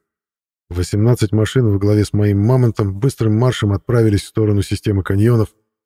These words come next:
где мы впервые встретились с капитаном Мбиа. К нам присоединился батальон Инги и тяжёлые пехотинцы Ивлева. В каньонах мы заранее оборудовали затянутые маскировочными сетями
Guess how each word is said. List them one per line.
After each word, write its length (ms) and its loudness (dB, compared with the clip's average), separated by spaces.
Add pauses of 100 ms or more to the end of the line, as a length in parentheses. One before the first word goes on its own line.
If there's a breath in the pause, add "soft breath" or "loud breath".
(100)
где 120 -2
мы 80 2
впервые 420 2
встретились 480 0
с 40 -20
капитаном 600 0
Мбиа. 320 0 (800)
К 40 -10
нам 180 0
присоединился 600 0
батальон 520 0
Инги 340 2
и 160 -4
тяжёлые 400 2
пехотинцы 580 0 (100)
Ивлева. 320 0 (720)
В 80 -20
каньонах 560 2
мы 120 2
заранее 460 2
оборудовали 480 2
затянутые 600 0
маскировочными 680 0
сетями 540 -4